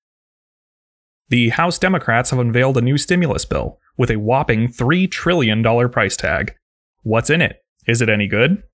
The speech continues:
Does it have a chance in hell at getting passed? We'll give you the rundown.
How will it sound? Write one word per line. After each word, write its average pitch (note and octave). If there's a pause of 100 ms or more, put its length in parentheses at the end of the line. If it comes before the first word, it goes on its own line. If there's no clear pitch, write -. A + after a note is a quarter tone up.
(100)
Does A#2
it A#2+
have C#3+
a C#3+
chance E3
in D3+
hell E3+
at A2+
getting B2+
passed? - (720)
We'll C3
give G#2+
you G#2+
the A2
rundown. G#2+